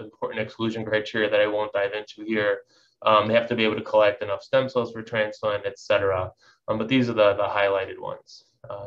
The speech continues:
next slide. So this is, this has changed, uh, more recent. So essentially, um, these numbers are, are in the ballpark,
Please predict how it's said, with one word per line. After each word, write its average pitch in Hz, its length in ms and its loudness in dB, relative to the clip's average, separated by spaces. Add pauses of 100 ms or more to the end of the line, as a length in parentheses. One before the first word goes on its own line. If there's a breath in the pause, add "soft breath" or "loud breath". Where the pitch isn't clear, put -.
next 117 280 -8
slide. 127 400 0 (1700)
So 165 160 8
this 185 240 6
is, 147 220 2
this 160 220 0
has 139 300 6
changed, 110 460 -4
uh, 110 380 4 (180)
more 117 220 -2
recent. 110 420 -6
So 143 400 6 (300 loud breath)
essentially, 143 960 2
um, 117 400 -2
these 147 160 -2
numbers 147 320 2
are, 117 160 4
are 113 240 4
in 117 140 -8
the 113 60 -8
ballpark, 117 520 4